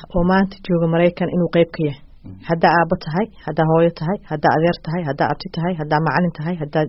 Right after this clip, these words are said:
sh-, sheekh tahay, haddaa shariif tahay. Midda kale oo jirto waxa waaye oo ay Soomaalida hadda dhibaato ku dhacday, ma fahmi karo sababta keenayso. Qof baa istaagaya oo si daacad oo damcaya inuu wax sameeyo, shan qof aad d-, garab ordayso. Marka qofkii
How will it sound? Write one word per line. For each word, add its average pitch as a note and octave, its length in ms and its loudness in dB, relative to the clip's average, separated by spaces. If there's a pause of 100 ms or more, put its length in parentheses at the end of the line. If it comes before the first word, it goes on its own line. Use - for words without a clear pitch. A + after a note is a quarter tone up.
(140)
sh-, - 220 -12
sheekh - 260 0
tahay, E3 160 -2
haddaa D#3 200 0
shariif F3+ 280 -2
tahay. F3+ 220 -4 (720)
Midda B3 260 4
kale B3+ 160 6
oo A#3 100 8
jirto G#3 200 -2
waxa G#3 200 4
waaye E3+ 240 6
oo F#3 140 6
ay F3 120 4
Soomaalida F#3+ 440 4
hadda F3+ 200 0
dhibaato F3+ 320 2
ku F#3 120 -8
dhacday, E3 340 0 (340)
ma G#3+ 200 4
fahmi G3 360 2
karo F3+ 240 -2
sababta G3 560 0
keenayso. G3+ 720 4 (440)
Qof D4 180 0
baa A3+ 180 4
istaagaya G#3 600 4
oo F#3 140 2
si B3+ 120 -2
daacad A3 380 4
oo G#3+ 100 6
damcaya G#3 380 4
inuu G3+ 200 4
wax F#3+ 140 2
sameeyo, F#3 400 4 (400)
shan - 280 2
qof G#3 160 2
aad F3 180 4 (160)
d-, F#3 200 -8
garab F#3+ 260 2
ordayso. F3 380 -4 (400)
Marka C4+ 260 2
qofkii C4+ 440 2